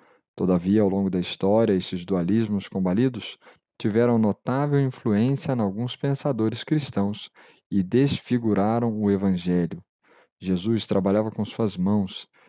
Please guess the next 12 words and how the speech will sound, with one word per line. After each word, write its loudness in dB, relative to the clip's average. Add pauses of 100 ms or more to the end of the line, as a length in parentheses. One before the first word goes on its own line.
(200)
entrando 0
diariamente 2
em 0
contato -4 (100)
com -6
matéria 0
criada 0
por -2
Deus 0 (540)
para 2 (160)
a -2
moldar 0